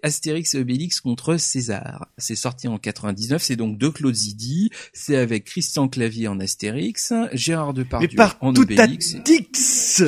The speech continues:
Speaker 2: Ah là là là là là.
Speaker 1: Tout à Dix.
Speaker 2: C'est Jacouille dans la peau d'Astérix, quoi.
Speaker 1: Il y a débat, on sera probablement pas d'accord, mais c'est pas grave. Et donc, il y a aussi Roberto Benigni, euh, qui joue dans le film.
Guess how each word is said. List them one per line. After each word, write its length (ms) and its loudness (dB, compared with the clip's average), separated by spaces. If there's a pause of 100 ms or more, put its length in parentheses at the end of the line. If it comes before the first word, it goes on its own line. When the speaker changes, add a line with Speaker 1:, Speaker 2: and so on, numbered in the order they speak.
(380)
Speaker 2:
Ah 140 6
là 200 4
là 200 6
là 140 -4
là 160 0
là. 60 -6
Speaker 1:
Tout 60 0 (100)
à 40 2
Dix. 320 2 (320)
Speaker 2:
C'est 140 0
Jacouille 460 6
dans 120 2
la 120 4
peau 240 2
d'Astérix, 460 0
quoi. 220 -4 (140)
Speaker 1:
Il 60 -2
y 40 4
a 60 4
débat, 460 4 (100)
on 60 0
sera 200 -4
probablement 540 -2
pas 140 -6
d'accord, 420 -2
mais 140 -4
c'est 140 -4
pas 120 -4
grave. 220 -10 (180)
Et 120 2
donc, 280 -2
il 40 0
y 20 0
a 20 2
aussi 220 -2
Roberto 400 -2
Benigni, 680 0
euh, 220 -6
qui 140 -12
joue 100 -4
dans 140 0
le 40 0
film. 280 -10